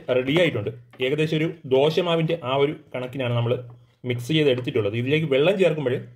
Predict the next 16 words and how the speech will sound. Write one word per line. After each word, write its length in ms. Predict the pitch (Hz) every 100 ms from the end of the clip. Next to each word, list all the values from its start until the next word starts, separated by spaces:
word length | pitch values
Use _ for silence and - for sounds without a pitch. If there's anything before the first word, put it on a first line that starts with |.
| _ -
കുറേശ്ശെ 320 | 135 180 196 185
കുറേശ്ശെ 260 | 165 156 139
വെള്ളം 160 | 139 143
ചേർത്ത് 180 | 127 120
വേണം 140 | 123 123
ഇത് 60 | 131 127
മിക്സ് 200 | - 175
ചെയ്യാനായിട്ട്. 460 | 135 107 101 - -
ഇല്ലെങ്കിൽ 320 | 117 147 135 - _ _ _ _ _ _ - - 135
നമ്മുടെ 200 | 147 147 143 - _ _ 139
മൊത്തമുള്ള 300 | 131 156 147 - 131
അളവ് 200 | - 165
മൊത്തം 160 | 160 143
തെറ്റിപ്പോവും. 360 | 139 139 101 - _ _ _ _ _ _ _ _ _ _ _ _ _ _ _ _ _ _ _ _ _ _ _
ഇതാണല്ലേ, 320 | 127 104 98 -
ഏകദേശം 260 | 120 120